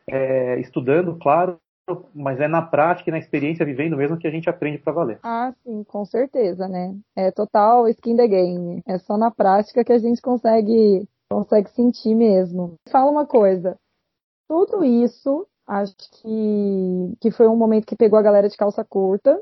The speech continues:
Speaker 2: mas quem tinha, é, uma organização financeira já, quem já tava começando a poupar, quem já tava ali naquele início de começar a cuidar da sua saúde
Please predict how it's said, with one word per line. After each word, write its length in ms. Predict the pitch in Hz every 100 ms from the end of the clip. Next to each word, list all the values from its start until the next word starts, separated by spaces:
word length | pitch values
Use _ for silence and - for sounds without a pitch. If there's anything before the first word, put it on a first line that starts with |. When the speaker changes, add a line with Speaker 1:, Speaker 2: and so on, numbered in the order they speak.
| -
Speaker 2:
mas 140 | 247 -
quem 200 | - 311 -
tinha, 800 | - 277 240 226 202 196 185 - -
é, 200 | 202 196
uma 160 | 196 202
organização 540 | 202 220 208 208 233
financeira 760 | 226 254 254 - 202 196 190 190
já, 500 | 185 185 180 180 180 185 _ _ _
quem 260 | - 220 240
já 300 | 240 233 233 - _ _ -
tava 320 | 214 220 240
começando 400 | 254 247 240 226
a 40 | 226
poupar, 680 | 226 220 - 190 196 190 185
quem 160 | 208
já 120 | 214
tava 180 | 220 214
ali 160 | 220 233
naquele 260 | 247 -
início 580 | 247 226 262 330 285 277
de 120 | 220
começar 560 | 233 233 233 220 240 240
a 200 | - 214
cuidar 320 | - 226 214
da 120 | 233
sua 120 | 247 233
saúde 280 | 226 214